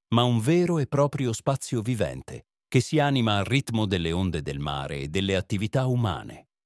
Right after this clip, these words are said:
In conclusione, il lungomare di San Benedetto del Tronto è più che un simbolo di bellezza naturale e architettonica.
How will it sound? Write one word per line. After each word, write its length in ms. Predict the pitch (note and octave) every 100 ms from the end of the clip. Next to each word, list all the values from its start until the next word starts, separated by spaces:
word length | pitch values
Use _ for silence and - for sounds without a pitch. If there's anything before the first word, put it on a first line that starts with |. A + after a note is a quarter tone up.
| -
In 160 | C3+ B2+
conclusione, 800 | C3 A#2+ A#2 G2+ A#2+ C#3 D#3+ F3+ _ -
il 100 | A#2
lungomare 720 | A#2+ E3 D#3+ C#3+ A#2+ G#2+ F#2
di 80 | D#2+
San 260 | - B2+ A#2+
Benedetto 480 | G#2+ F#2 G#2+ -
del 220 | D#2+ D2+ -
Tronto 480 | D#2+ D#2+ E2 A#2 - _ _
è 160 | A#2
più 240 | - G3+ G3+
che 100 | D#3+
un 160 | C3+
simbolo 540 | A#2+ - F#3 F3+ E3+ C#3
di 100 | A#2+
bellezza 540 | A2+ G#2 C3+ - A2+
naturale 720 | G2+ G2+ A#2 F#2+ C#2 B1+ D2 -
e 160 | A2
architettonica. 1000 | G#2+ - A2+ B2 - C#2+ G#1 A#1 -